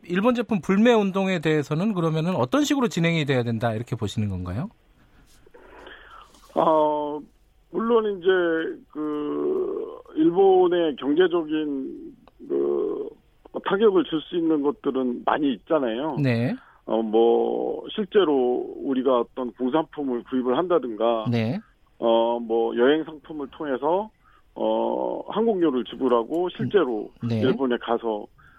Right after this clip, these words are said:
Speaker 2: 어, 우리가 그 상품을 또 구입을 한다든가 이런 구조들이 있는데, 어, 그런 것들에 대해서는 일정 정도 시간을 더 가지고,
Speaker 1: 네.
Speaker 2: 어, 일본 그 아베 정권에 대해서,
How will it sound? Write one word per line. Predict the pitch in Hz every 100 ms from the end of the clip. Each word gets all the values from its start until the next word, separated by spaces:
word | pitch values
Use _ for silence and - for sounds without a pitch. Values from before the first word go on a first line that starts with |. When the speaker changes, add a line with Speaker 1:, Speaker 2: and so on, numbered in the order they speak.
| _ -
Speaker 2:
어, | 113 110 110 110 101 -
우리가 | 135 120 123 117 117 - - -
그 | 113 113 120
상품을 | - 190 175 135 113
또 | 117
구입을 | - 127 120 120
한다든가 | 156 160 135 117
이런 | 113 131 131 120 110 - - - -
구조들이 | 123 139 139 135
있는데, | 110 113 117 151 117 98 _ - - - _
어, | 113 117 120 120 117
그런 | 156 214
것들에 | 220 - 202 185 175 156
대해서는 | 156 151 131 139 139 131
일정 | 135 196 180
정도 | 160 147 135 131 120 120 - - -
시간을 | 175 151 123
더 | 117
가지고, | 104 131 131 120 113 127 110
Speaker 1:
네. | 135 123 120 - _ _
Speaker 2:
어, | 117 117 120 120 120 127 135 156
일본 | 151 165 165 156 156 151 143 143 - - -
그 | 127 123 123
아베 | 123 123 151
정권에 | 147 135 151 135 135 131 127
대해서, | 110 117 113 127 156 208